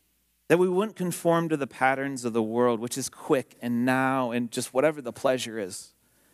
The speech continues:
That we would have this slow forming, this transformation of renewing of mind, then which leads into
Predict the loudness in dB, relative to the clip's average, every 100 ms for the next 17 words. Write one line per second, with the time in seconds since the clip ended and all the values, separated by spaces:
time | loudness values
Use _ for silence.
0 | _ _ _ _ _ _ _ -2 4 4
1 | 2 -4 -4 -6 -6 -4 2 4 4 2
2 | 0 -4 -2 2 2 2 -2 -2 -6 -2
3 | 0 0 -2 -2 0 2 0 -2 -4 0
4 | 2 4 4 2 0 0 0 0 -4 -6
5 | -10 -14 -18 _ _ _ _ _ _ _
6 | _ 0 2 2 -2 0 2 2 2 -4
7 | -6